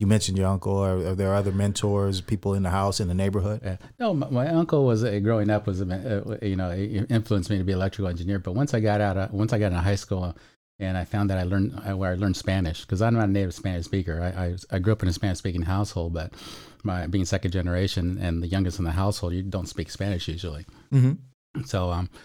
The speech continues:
Speaker 2: once I learned how to speak Spanish and found out that you could really do a difference in the community,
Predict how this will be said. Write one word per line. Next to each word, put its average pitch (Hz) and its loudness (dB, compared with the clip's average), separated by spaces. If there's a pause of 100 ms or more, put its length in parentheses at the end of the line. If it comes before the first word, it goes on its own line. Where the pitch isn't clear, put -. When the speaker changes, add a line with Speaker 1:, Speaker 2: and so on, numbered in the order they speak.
(140)
Speaker 2:
once 120 0
I 120 6
learned 110 6
how 107 4
to 90 0
speak 95 -4
Spanish 98 0
and 87 -4
found 101 -2
out 95 -2
that 92 -2
you 87 -4
could 95 -4
really 95 0
do 92 0
a 85 0
difference 95 -2
in 90 -4
the 85 -4
community, 98 -2